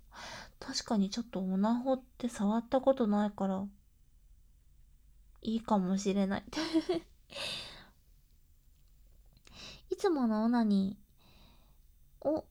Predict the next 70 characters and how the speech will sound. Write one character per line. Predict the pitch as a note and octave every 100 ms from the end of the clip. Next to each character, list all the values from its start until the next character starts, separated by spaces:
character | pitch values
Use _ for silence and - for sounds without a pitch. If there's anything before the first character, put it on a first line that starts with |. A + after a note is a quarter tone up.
| - - - -
ロ | F#4
ー | G#4
シ | E4+
ョ | C4+
ン | G#3
を |
使 | G3+ - G#3+
っ |
て | G#3+ A3+
や | A3
っ |
て | - B3+
み | C4
て | A#3+
ほ | G3+ G3
し | - A3+
い |
で | G3+ F#3+
す。 | - -
あ | G#3 G#3+ G3
ー |
ね、 | G#3 B3+ C4
ロ | G#3+ D4+
ー | D#4+
シ | A3+
ョ |
ン | G3
な | F#3
か | F#3+ A3+
な | B3+
か | B3+ B3
使 | - - A#3
わ | A#3
な | A#3+ B3
い | A#3+
か | A#3+ F#3+
ら、 | F3+ F#3 - - - - - - - A3+
い | A3+
い |
か | G#3+
も | F3+ F3+
し | - F#3+
れ | F#3+
な | G3 F#3+
い。 | - -
<laughs> | C4+ C4+ C4 C4 - - F#4+ F#4 - - - - - - - -
え |
ー | F#3+ F#3 F3+ F3 F3+
っ | - - -
と、 | - C4 B3 - - - - - - - - - - - - - - - - - - - - - - _ - - -
お | C#4+
っ |
ぱ | - C4+
い |
に | G#3+ G3
も | F3+
塗 | F3+ F3+
り | G3 G3+
た | A3+
く | A3 A#3
っ |
て | A3+ - F3+
揉 | F#3+ A3+
ん | A#3+
で | B3
み | B3+
て | B3+ G#3+
ほ | F#3+ F#3
し | - F3
い。 | -